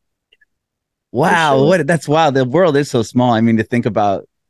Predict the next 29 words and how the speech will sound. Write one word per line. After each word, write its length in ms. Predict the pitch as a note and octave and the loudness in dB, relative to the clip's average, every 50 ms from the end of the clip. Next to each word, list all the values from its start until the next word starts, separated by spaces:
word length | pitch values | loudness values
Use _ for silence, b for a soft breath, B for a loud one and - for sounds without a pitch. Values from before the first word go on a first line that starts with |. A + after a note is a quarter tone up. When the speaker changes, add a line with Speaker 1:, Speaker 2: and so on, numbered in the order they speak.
| _ _ _ _ | _ _ _ _
Speaker 1:
uh, 280 | - G#2+ G#2+ G2+ G2 G2 | -4 -2 0 0 0 0
both 400 | G2 G2 - A2+ A2 A2 A2 - | -2 -2 -2 0 0 0 0 0
your 120 | A#2+ A2 | -2 -2
parents 720 | G2 - G#2 A2+ G#2+ A2 G#2+ G#2+ G#2+ G2 - - - - _ _ _ _ _ _ | -2 -4 -4 -2 0 0 0 0 -2 -4 -6 -10 -20 -20 _ _ _ _ _ _
coming 520 | - A2+ G#2+ G#2+ G#2+ G#2 G#2 G#2 G2+ F2+ - _ _ _ _ _ - | -4 0 0 2 2 0 0 -2 -6 -6 -10 _ _ _ _ _ -4
all 160 | A2+ A#2+ A#2 | -2 -2 0
the 60 | A2+ | 0
way 100 | A#2 A2 | 0 -2
from 180 | G2+ A2 G#2+ G2+ | -2 -4 -4 -2
Ghana 500 | G2+ G2+ G2+ G#2 G2+ G2+ F#2+ F#2+ F2 - _ _ _ - | -2 0 0 0 0 0 0 -2 -4 -6 _ _ _ -4
and 100 | A#2 A#2 | -2 0
then 320 | A2+ A2 G#2+ G#2 G#2 G#2+ | 2 2 2 2 2 2
meeting 500 | G#2+ A2 A2+ A#2 G#2+ A2 G#2+ G#2+ G#2 G#2 | 2 2 2 2 0 0 0 -2 -2 -4
in 260 | F2+ - - G#2+ G#2+ | -6 -4 -4 -2 -2
the 60 | G#2+ G#2 | 0 0
United 320 | G2+ G2+ G2 G2 F#2+ F2+ | 0 0 0 -2 -2 -4
States, 260 | - - G2 F#2 F2 E2+ | -8 -6 -6 -6 -4 -2
like, 240 | G2 A2 G#2+ G2+ | -2 0 0 0
I 120 | F#2+ G#2 G#2+ | 0 -2 -2
mean, 160 | G#2+ G#2+ G#2 | -2 -2 -2
happen 400 | G2+ G2+ G#2+ G2+ F2+ G#2 G#2 G#2 | -2 -2 -2 -4 -2 0 -2 0
to 60 | G2 G2 | 0 2
know, 460 | G#2 G2+ G2 G2 G2 G2 F#2 F2 F2 - _ _ - | 2 2 2 2 0 0 -4 -8 -14 -20 _ _ -4
you 80 | A#2 A2+ | -2 0
know, 100 | G2+ F#2+ | 0 0
backgrounds 540 | D#2+ G2 F#2 F#2+ G2+ - A2 G2+ G2+ F#2+ G#2+ | 0 -2 -2 -2 -2 -2 -2 -2 0 0 0
on 100 | G2 F#2+ | 0 0
each 160 | F#2+ F#2 - | -2 -2 -2
other. 140 | G2+ F2 F2 | -4 -2 0